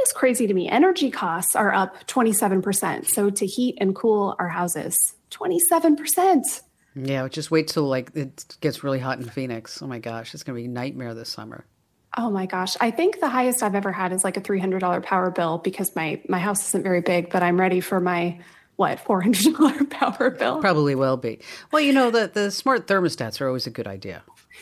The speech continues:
Speaker 1: Exactly. If you haven't pulled the trigger yet, it might be time because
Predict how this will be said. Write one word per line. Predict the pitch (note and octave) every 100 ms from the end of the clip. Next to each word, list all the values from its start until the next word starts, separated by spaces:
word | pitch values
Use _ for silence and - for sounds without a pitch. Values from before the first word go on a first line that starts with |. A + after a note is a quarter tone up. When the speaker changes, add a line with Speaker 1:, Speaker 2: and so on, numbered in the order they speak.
| - -
Speaker 1:
Exactly. | C#4+ B3 F3 F#3+ F3
If | A3 C#4
you | D#4+
haven't | E4 D4+ D#4 D4+ -
pulled | C4 B3
the |
trigger | - A3+ A3
yet, | A3+ A#3 B3
it | A3
might | G3+ G3+
be |
time | G#3+ - F3+ F#3+
because | G3+ G#3+ F#3 F#3+